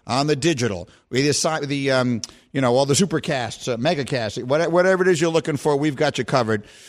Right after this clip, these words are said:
So don't miss all the action on Monday night, Michigan, Washington. And again,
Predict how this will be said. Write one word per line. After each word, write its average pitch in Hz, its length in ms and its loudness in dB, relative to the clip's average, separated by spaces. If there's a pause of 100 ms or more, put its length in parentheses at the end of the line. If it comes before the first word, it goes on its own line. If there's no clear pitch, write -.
(180)
So 123 140 -2
don't 143 200 2
miss 151 200 0
all 139 140 2
the 131 140 0
action 123 360 0
on 117 220 0
Monday 131 340 2
night, 117 240 -2
Michigan, 120 420 -2
Washington. 117 480 -4
And 110 120 -6
again, 190 460 -2